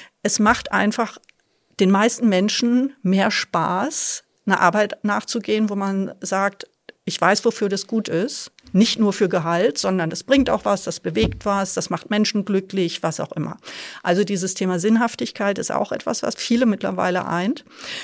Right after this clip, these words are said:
Und dann kommen wir aber auch zu einem, äh, harten Thema Gehalt. Ähm, und das ist etwas, was ich unbedingt gerne noch erwähnen möchte, auch in Richtung, äh, Generation Z. Ähm,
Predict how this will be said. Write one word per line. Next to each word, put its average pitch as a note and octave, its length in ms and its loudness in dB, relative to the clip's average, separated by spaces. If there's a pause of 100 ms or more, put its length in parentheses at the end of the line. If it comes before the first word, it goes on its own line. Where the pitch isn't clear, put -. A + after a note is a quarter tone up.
(360)
Und D4 360 6
dann B3 300 4
kommen A#3 220 4
wir A3 140 4
aber F#3+ 240 2
auch - 200 2
zu - 140 -2
einem, G3+ 300 2
äh, - 40 -6
harten F#3+ 520 2
Thema A3+ 420 2
Gehalt. A#3 540 -2 (540)
Ähm, G#3+ 680 2 (280)
und G3 240 0 (140)
das A3 180 4
ist - 160 -2
etwas, G3+ 340 -2
was F#3+ 140 -4
ich - 120 -12 (380)
unbedingt A#3+ 580 2
gerne G#3 280 -2
noch G3+ 160 -4
erwähnen G3+ 340 2
möchte, F3 360 -2
auch G3 160 2
in G3 140 -2
Richtung, G3 440 -4
äh, F3 160 -6
Generation F3+ 560 -2
Z. C4+ 300 -2 (1120)
Ähm, G#3+ 600 6